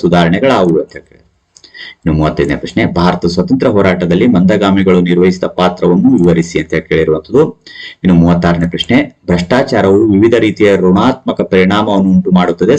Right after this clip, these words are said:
ಸಮರ್ಥಿಸಿ ಅಂತ ಕೇಳಿರುವಂತದ್ದು. ಇನ್ನು ಮೂವತ್ತೇಳನೇ ಪ್ರಶ್ನೆ, ಭೂಬಳಕೆಯ ಮೇಲೆ ಪ್ರಭಾವ ಬೀರುವ ಅಂಶಗಳಾವು ಅಂತ ಕೇಳಿರುವಂತದ್ದು. ಇನ್ನು ಆರನೇ ವಿಭಾಗದಲ್ಲಿ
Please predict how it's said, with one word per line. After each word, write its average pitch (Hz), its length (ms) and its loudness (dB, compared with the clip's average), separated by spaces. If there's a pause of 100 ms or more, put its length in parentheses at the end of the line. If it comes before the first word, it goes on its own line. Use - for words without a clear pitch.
ಸಮರ್ಥಿಸಿ 85 540 0
ಅಂತ 82 120 -6 (140)
ಕೇಳಿರುವಂತದ್ದು. - 440 -4 (680)
ಇನ್ನು 85 160 0
ಮೂವತ್ತೇಳನೇ 78 460 0
ಪ್ರಶ್ನೆ, 123 200 -2 (160)
ಭೂಬಳಕೆಯ 127 540 2
ಮೇಲೆ 98 240 2
ಪ್ರಭಾವ 92 360 0
ಬೀರುವ 95 180 2 (180)
ಅಂಶಗಳಾವು 87 600 2
ಅಂತ - 120 -8 (160)
ಕೇಳಿರುವಂತದ್ದು. 78 540 0 (580)
ಇನ್ನು 98 200 0
ಆರನೇ 87 300 0
ವಿಭಾಗದಲ್ಲಿ 87 500 0